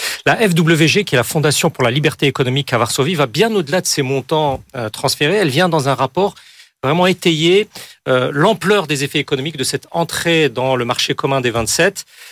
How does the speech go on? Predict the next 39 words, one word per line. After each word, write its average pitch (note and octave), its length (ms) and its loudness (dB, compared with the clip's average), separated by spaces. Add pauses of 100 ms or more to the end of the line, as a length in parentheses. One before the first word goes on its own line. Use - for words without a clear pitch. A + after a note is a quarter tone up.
(140)
Euh, C#3 160 4
les C3 120 2
bénéfices D#3 320 0
de C3+ 80 0
cette C3 180 -2
présence E3 560 -2
dans, B2+ 400 0
euh, B2 180 -4
le A#2+ 220 -2
marché A#2+ 320 0
unique, C#3+ 300 0
évalués B2+ 260 2
par A2 140 -4
Marek B2+ 240 -2
Tatala C3 380 0
et A2+ 180 -2
ses - 160 -6
co-auteurs, D3 580 2 (340)
seraient D#3 300 0
au G#3+ 120 2
moins F#3+ 160 2
cinq A#3 340 0
fois G3+ 280 0
supérieurs F3 880 0
aux E3+ 120 0
bénéfices E3+ 640 -2
liés F3+ 440 0
aux D3 140 -4
diverses D3+ 420 -4
subventions C#3+ 540 -4
de C#3+ 60 -2
l'Union C3+ 140 0
européenne. A#2+ 280 0
Donc, C#3 220 -4 (300)
vraiment C#3+ 460 2
un A#2+ 120 -2
effet B2+ 180 -6
multiplicateur C3 760 -4
extraordinaire. B2+ 880 0